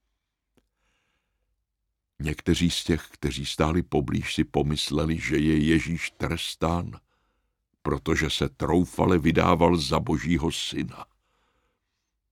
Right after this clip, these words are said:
Ti, kdo v něho uvěřili, ztráceli veškerou naději. Pokud Bůh opustil Ježíše, mohou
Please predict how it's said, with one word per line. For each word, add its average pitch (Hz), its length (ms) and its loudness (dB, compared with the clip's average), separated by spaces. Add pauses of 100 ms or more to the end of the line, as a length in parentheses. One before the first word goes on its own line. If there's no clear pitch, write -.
Ti, 117 220 8
kdo 90 200 6
v - 80 2
něho 87 240 6
uvěřili, 95 640 6
ztráceli 87 840 0
veškerou 73 680 -4
naději. - 580 -14 (1040)
Pokud 95 440 4
Bůh 110 840 2 (260)
opustil 110 800 6
Ježíše, 92 920 2 (1040)
mohou 98 640 8